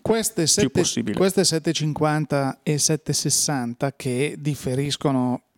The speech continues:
Speaker 1: mm, come mai c'è stata introdotta questa numerazione, che poi le macchine sono fondamentalmente uguali?
Speaker 2: Sì,
Speaker 1: A
Speaker 2: sono
Speaker 1: livello ventiquattro megapixel, parliamo di una macchina comunque con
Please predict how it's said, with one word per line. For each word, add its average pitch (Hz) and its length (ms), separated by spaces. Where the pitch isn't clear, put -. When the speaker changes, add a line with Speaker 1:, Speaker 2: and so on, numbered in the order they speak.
Speaker 1:
mm, 110 400
come 185 180
mai 107 340
c'è 131 80
stata 120 240
introdotta 139 520
questa 143 580
numerazione, 147 1200
che 147 100
poi 156 200
le 139 100
macchine 151 400
sono 143 300
fondamentalmente 135 1000
uguali? 113 760
Speaker 2:
Sì, - 200
Speaker 1:
A 147 60
Speaker 2:
sono 151 120
Speaker 1:
livello 147 160
ventiquattro 139 420
megapixel, 147 640
parliamo 127 340
di 127 60
una 123 160
macchina 131 380
comunque 123 460
con 143 360